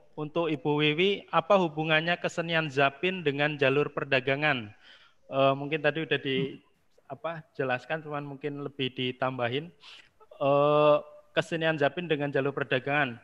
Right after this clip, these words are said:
Ibu bisa jelaskan apa ada kaitannya dengan kesenian dengan jalur perdagangan itu sendiri? Eh,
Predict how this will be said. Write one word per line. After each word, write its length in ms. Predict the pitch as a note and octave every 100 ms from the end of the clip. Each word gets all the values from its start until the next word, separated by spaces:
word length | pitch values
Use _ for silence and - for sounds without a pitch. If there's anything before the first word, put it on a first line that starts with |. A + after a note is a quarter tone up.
| _ _ _ -
Ibu 240 | B2+ D3
bisa 220 | C#3+ D3+
jelaskan 500 | C#3 C#3 C3 - E3+
apa 300 | D#3 - D3+
ada 100 | C#3+
kaitannya 640 | D#3+ C#3 C3+ C3+ D3 C#3 -
dengan 220 | C3+ C3
kesenian 800 | B2+ - C#3+ C#3 C#3 D#3 D#3 D#3
dengan 320 | - C3 B2+
jalur 300 | B2+ B2+ B2
perdagangan 560 | B2 B2+ - A#2+ A#2+ A#2
itu 240 | A#2+ A#2
sendiri? 480 | - B2+ A#2+ A#2 G#2+ - -
Eh, 220 | G#2 G#2